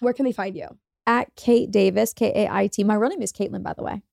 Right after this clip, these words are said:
Speaker 1: Yeah, I, I would have guessed that,
Speaker 2: Yeah.
Speaker 1: probably.
Speaker 2: But some people don't. They're like, "Is it Kate or Caitlin?" Either one.
Speaker 1: Because you spell it K A I T,
Speaker 2: Yeah.
Speaker 1: I would, I knew that.
Speaker 2: But some people call me Kate, Katie, Caitlin.
Speaker 1: You, to me, are such a first name, like,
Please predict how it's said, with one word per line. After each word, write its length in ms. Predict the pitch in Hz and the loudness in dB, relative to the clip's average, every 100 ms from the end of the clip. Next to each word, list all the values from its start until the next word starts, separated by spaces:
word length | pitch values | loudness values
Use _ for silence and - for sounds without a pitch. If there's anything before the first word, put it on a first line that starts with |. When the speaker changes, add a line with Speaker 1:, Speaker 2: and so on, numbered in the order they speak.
| _ - | _ -6
Speaker 1:
Yeah, 140 | 98 - | -6 -2
I, 60 | |
I 240 | 208 202 214 | -2 0 2
would 120 | 247 | 2
have 80 | 269 | 0
guessed 240 | - - | -4 -12
that, 100 | - 226 | -2 0
Speaker 2:
Yeah. 140 | 214 | 2
Speaker 1:
probably. 340 | 240 214 277 415 | 0 -2 6 8
Speaker 2:
But 240 | - 587 | 8 6
some 140 | 480 311 | 2 2
people 240 | 440 453 | 4 4
don't. 240 | 247 285 285 | 4 2 2
They're 100 | 220 | 0
like, 160 | 220 | 0
"Is 80 | 226 | -2
it 100 | - | -4
Kate 200 | - 254 | 0 0
or 80 | 220 | 0
Caitlin?" 320 | 214 190 196 - | -2 -2 -2 0
Either 200 | 269 226 | 2 4
one. 120 | 180 | 4
Speaker 1:
Because 280 | 196 285 285 | 2 0 2
you 80 | 349 | 0
spell 240 | - - | 2 2
it 100 | 233 - | 2 0
K 260 | 247 254 | 0 0
A 40 | 311 | -2
I 180 | 185 185 | -4 -6
T, 320 | 190 277 277 311 | -4 -2 2 4
Speaker 2:
Yeah. 220 | 214 208 - _ | 4 2 -10 _
Speaker 1:
I 180 | 226 214 | 2 2
would, 180 | 208 202 | 0 -2
I 100 | 202 | -4
knew 140 | 196 190 | -4 -6
that. 240 | - - - - | -8 -12 -10 2
Speaker 2:
But 160 | 226 - | 2 4
some 120 | 262 | 2
people 180 | 254 247 | 2 2
call 140 | 247 | 2
me 120 | 214 202 | 0 -2
Kate, 340 | 233 208 - | 2 2 0
Katie, 340 | - 202 190 190 | 0 0 0 -2
Caitlin. 580 | 220 190 - 180 190 208 _ | 0 0 0 -4 -6 -10 _
Speaker 1:
You, 260 | 226 262 349 | 2 4 4
to 140 | 392 440 | 4 2
me, 140 | 262 | 2
are 80 | 233 | 0
such 140 | 240 240 | -2 -8
a 60 | |
first 260 | - 208 - | -6 -8 -4
name, 100 | 226 | -6
like, 160 | 214 | -6